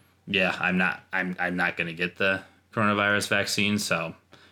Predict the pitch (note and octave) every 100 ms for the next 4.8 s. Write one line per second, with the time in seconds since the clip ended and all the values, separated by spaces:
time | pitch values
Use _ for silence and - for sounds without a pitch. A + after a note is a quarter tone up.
0 | _ - F2+ F2 E2+ F#2 F#2 F#2 F#2+ F2+
1 | G2 G#2+ G2+ G2+ G2+ G2 G2+ F2+ F2 E2+
2 | E2+ - - - _ _ _ - G2+ A#2
3 | B2+ A2 F#2 F#2+ G#2+ F#2+ F2+ E2+ D#2+ -
4 | E2+ D#2+ E2 - - G2 F2+